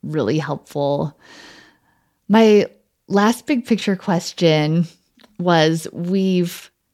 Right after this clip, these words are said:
talked throughout the podcast about this changing trajectory that we're on, where we're headed into this new reality. We're still taking steps to get there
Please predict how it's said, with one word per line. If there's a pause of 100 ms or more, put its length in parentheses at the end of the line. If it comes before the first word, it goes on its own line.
(360)
talked
throughout
the
podcast
about
this
changing
trajectory
that
we're
on,
where
we're
headed
into
this
new
reality.
We're
still
taking
steps
to
get
there